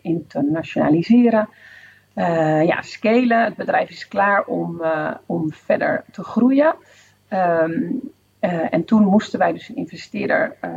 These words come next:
dat was dus voor corona al, we hebben verschillende gesprekken gevoerd. En, eh, ja, toen kwam dat ook wel redelijk stil te liggen.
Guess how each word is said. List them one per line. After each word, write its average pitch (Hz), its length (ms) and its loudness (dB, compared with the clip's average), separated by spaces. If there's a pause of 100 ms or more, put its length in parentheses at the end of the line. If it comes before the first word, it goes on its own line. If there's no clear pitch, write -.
(140)
dat 208 260 0
was 180 180 -2
dus 170 140 -12
voor 214 180 2
corona 208 360 4
al, 214 180 4
we 214 60 6
hebben - 240 -12
verschillende 151 400 -4
gesprekken - 420 -8
gevoerd. 175 500 -6
En, 165 280 -2
eh, 156 220 0
ja, 143 200 -2
toen 165 240 -6
kwam 170 180 0
dat 175 180 0
ook 214 160 0
wel 190 160 4
redelijk - 280 -2
stil 160 240 -8
te - 120 -14
liggen. 147 300 -8